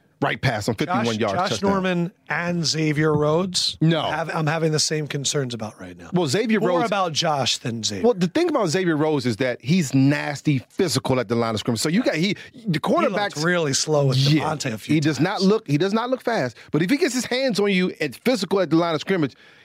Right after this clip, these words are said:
Speaker 1: it changes the look for the
Speaker 2: They
Speaker 1: quarterback.
Speaker 2: should both be safeties at this point.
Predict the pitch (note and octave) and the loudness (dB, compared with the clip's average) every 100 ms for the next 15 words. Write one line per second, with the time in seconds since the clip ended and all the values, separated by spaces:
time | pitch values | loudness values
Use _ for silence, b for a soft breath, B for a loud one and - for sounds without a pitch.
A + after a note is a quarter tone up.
0 | B F3+ - - A3+ A3+ F#3 D#3+ D#3+ E3+ | B -4 -2 -2 0 0 0 0 2 2
1 | - - C#3+ - D#3+ A2+ - G#3+ F3+ F#3 | 0 -2 -2 0 0 0 -2 -2 0 0
2 | - C#3+ - G#2 F2+ F2+ E2+ - - - | 0 0 0 -2 -6 -10 -8 -10 -8 -12
3 | - F#2 | -10 -16